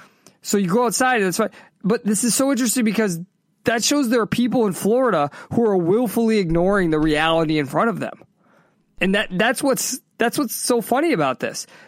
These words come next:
This is like somebody walking outside and being like, "Oh my God, this is terrifying. Life is terrifying here in Florida."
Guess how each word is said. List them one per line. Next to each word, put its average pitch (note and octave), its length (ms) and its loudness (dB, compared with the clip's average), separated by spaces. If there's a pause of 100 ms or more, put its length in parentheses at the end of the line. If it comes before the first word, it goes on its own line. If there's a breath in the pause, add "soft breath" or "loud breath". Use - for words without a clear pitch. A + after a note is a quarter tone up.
This G#3+ 160 -2
is A#3+ 120 0
like B3+ 140 0
somebody B3 280 0
walking G3+ 460 0
outside A3 440 0
and F3+ 120 0
being E3+ 140 2
like, D#3 180 2
"Oh A#3+ 100 2
my B3+ 160 2
God, A#3 400 2
this G#3 180 -2
is G3+ 100 0
terrifying. A3+ 640 2
Life A#3 200 2
is A3+ 120 -2
terrifying A3 580 0
here G3+ 140 2
in F#3 80 0
Florida." A3 580 0